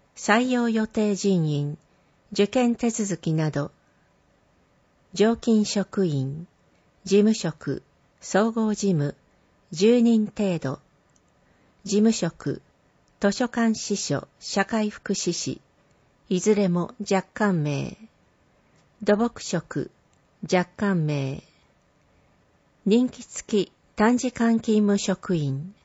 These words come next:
ディーエックス推進担当、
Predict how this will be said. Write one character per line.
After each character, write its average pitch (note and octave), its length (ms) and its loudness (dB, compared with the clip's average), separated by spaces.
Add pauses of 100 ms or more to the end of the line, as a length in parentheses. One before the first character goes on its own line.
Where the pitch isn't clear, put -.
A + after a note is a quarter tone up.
(360)
デ F#3 80 4
ィ A3+ 140 4
ー A3+ 60 4
エ G#3+ 40 2
ッ - 120 -8
ク - 120 -14
ス - 160 -2
推 - 320 0
進 G#3+ 300 0
担 F#3+ 300 -2
当、 C3+ 480 -6